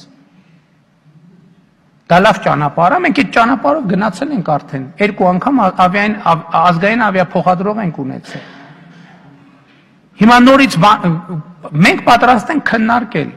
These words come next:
և շատ ուզում եմ, շատ ուզում եմ, անկեղծ եմ ասում, ով որ ունի ծրագիր այդպիսի, բայց պայման է, գալիս են ասում են, «Ա, ուզում ենք հարյուր միլիոն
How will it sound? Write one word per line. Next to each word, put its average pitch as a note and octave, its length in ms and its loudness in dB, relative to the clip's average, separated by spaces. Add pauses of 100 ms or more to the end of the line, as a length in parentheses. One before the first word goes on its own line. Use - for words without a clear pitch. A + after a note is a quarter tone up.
և G3 240 0
շատ - 260 2
ուզում A3 300 4
եմ, B2 180 -4 (320)
շատ A3+ 260 2
ուզում D#3 340 -4
եմ, A#2 140 -16 (420)
անկեղծ E3 400 -4
եմ B2 140 -10
ասում, B2 380 -18 (540)
ով G#3 140 2
որ G#3+ 160 4
ունի G3 140 4 (100)
ծրագիր F3 480 4
այդպիսի, D3+ 440 -6 (360)
բայց A3 160 2
պայման E4+ 400 2
է, C4+ 40 2 (360)
գալիս C4+ 320 4
են C4+ 160 4
ասում G#3 240 0
են, G#3+ 140 0
«Ա, - 100 4
ուզում A#3 240 0
ենք F#3 140 -2
հարյուր G3+ 260 4
միլիոն F3+ 380 2